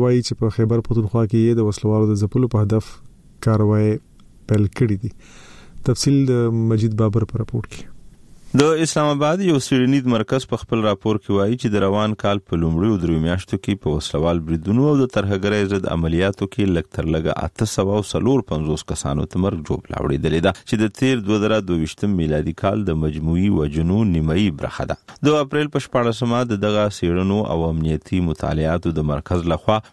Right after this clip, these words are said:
Speaker 2: مشال ریډیو ته د ترلاسه شوي راپور له مخه د جنورۍ او مارچ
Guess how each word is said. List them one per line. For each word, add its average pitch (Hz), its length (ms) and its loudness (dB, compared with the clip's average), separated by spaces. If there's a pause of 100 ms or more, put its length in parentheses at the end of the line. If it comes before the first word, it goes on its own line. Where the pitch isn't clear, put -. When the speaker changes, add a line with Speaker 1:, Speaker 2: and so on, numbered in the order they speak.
(160)
Speaker 2:
مشال 113 460 -2
ریډیو 87 280 0 (120)
ته 90 80 0 (100)
د 78 160 -4
ترلاسه 76 460 -4
شوي 85 240 0
راپور 82 420 -2
له 85 140 0
مخه 104 180 -4 (160)
د 110 100 2 (120)
جنورۍ 82 440 0 (200)
او - 20 -2 (160)
مارچ 90 260 -2